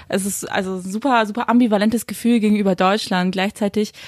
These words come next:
wenn Leute fragen, „Wo kommst du her?“, möchte ich immer sagen, „Ich bin Deutsche“, aber dann wiederum denke ich so, „Nein, ich bin auf jeden Fall nicht Deutsche und ich möchte auch nicht Deutsche sein.“ Einfach so aufgrund von so, ja, Rassismus, Diskriminierungs-, Ausschlusserfahrung,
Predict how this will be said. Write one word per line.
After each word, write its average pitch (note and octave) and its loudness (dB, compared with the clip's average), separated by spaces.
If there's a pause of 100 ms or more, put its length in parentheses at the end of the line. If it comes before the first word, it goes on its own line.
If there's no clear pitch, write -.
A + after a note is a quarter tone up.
(160)
wenn G3 2
Leute G3+ 4
fragen, G3 0
„Wo G#3+ 2
kommst - -4
du G#3 2
her?“, G#3 4
möchte G#3 2
ich - -6
immer G3 2
sagen, F3+ -2
„Ich - -8
bin F#3+ 0
Deutsche“, F#3+ 0 (360)
aber F#3+ 0 (760)
dann G#3+ 2
wiederum A#3 2
denke G#3 -4
ich - -16
so, G#3 -6
„Nein, A3 0
ich - -10
bin B3 -4
auf A#3+ -6
jeden C4 0
Fall B3+ 2
nicht C#4+ 2
Deutsche G#3 0
und A3 0
ich G#3+ -6
möchte A#3 2
auch A#3 4
nicht B3+ 2
Deutsche G3+ -2
sein.“ A#3 -2 (340)
Einfach G3+ -2
so A3 -2
aufgrund G#3+ -2
von F#3+ -4
so, F#3 -4 (360)
ja, C4+ 4
Rassismus, B3+ 0
Diskriminierungs-, A3+ 2
Ausschlusserfahrung, F#3+ -2